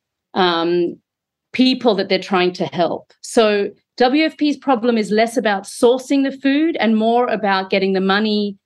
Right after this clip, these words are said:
they need or the support they need to finance their food. But again, here, I think W F P is in an okay situation. You had a huge announcement by the Biden administration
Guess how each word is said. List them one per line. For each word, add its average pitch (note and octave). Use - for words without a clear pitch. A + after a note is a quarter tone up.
they G3+
need G3+
or G3+
the G3
support G#3+
they F#3+
need F#3
to G3
finance F3
their D#3
food. -
But B3+
again, B3
here, C#4
I A#3
think D#4+
W D4
F C#4+
P C#4
is C4
in B3+
an B3
okay A#3+
situation. G#3+
You G#3
had A3
a A3
huge C#4
announcement G#3+
by F#3
the A3+
Biden G#3+
administration G3+